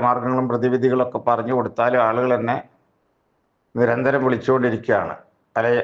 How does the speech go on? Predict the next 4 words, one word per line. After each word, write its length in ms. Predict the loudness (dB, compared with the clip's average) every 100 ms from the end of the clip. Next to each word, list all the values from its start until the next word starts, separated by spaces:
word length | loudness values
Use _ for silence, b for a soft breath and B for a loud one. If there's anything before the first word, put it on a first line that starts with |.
| -4 -16 _
തരത്തിലുള്ള 400 | 0 0 -2 -2 -2
സംശയങ്ങൾ 440 | -4 -2 0 0 -2 -4
കൊണ്ട്. 200 | -6 -10 -18 -20 _ _ _ _ _ _ _ -4
അത്രമേൽ 480 | -4 -2 0 2